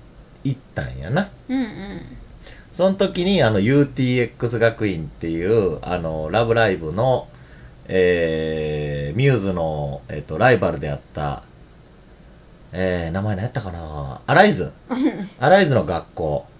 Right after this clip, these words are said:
Speaker 2: うん。
Speaker 1: 学校の前まで、なんかチラシが飛んでいったかなんかやんな。
Speaker 2: うんうんうん。
Speaker 1: 追いかけていったらそこでチラシが止まって、見上げたら、あの、ラブライブの決勝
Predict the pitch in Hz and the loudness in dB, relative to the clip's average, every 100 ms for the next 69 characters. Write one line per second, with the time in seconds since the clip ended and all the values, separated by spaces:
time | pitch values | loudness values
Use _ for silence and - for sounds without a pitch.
0 | - - 208 190 180 101 123 - 131 131 | -20 -20 -14 -14 -8 -2 -2 -2 -2 0
1 | 151 139 107 110 113 113 95 95 82 92 | 2 2 4 6 6 4 2 -2 -2 -2
2 | 131 101 - 269 262 240 240 262 262 254 | -2 -4 4 4 6 4 4 4 2 2
3 | 262 - - - 110 90 82 87 - 69 | 0 -4 -2 2 2 0 -4 -6 -8 -8
4 | 67 73 120 170 - 180 156 - 160 156 | -8 -6 -4 -4 -6 -12 -12 -12 0 2
5 | 196 202 196 208 202 196 123 135 117 - | 4 4 4 4 4 4 4 4 2 6
6 | 165 - 147 143 160 156 82 - - 131 | 6 8 6 6 6 4 0 -6 0 4
7 | 113 113 170 190 131 - 87 95 87 87 | 4 4 2 2 0 0 -2 -2 -2 0
8 | 165 196 233 131 92 - 226 - - 226 | 2 6 4 4 -2 0 0 0 -2 0
9 | 208 196 190 | 2 2 0